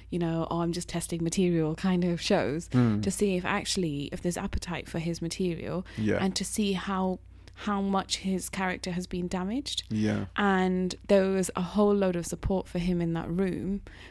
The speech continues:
Speaker 1: But when you look on Twitter, when people, or on his Instagram, when he announced that he was doing these shows,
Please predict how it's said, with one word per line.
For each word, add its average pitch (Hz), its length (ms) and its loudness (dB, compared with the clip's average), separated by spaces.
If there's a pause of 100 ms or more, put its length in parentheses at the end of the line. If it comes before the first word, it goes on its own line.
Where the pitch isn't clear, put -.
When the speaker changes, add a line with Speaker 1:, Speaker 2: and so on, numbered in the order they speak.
(140)
Speaker 1:
But 180 320 2
when 185 160 2
you 180 80 0
look 190 200 0
on 180 120 0
Twitter, 165 420 -2
when 170 160 0
people, 175 420 0
or 175 220 2
on 175 140 2
his 170 180 0
Instagram, 170 460 -2
when 156 140 -2
he 165 180 0
announced 170 720 0
that 151 140 -4
he 160 120 -4
was 156 80 -6
doing 202 300 2
these - 140 -6
shows, 147 360 -6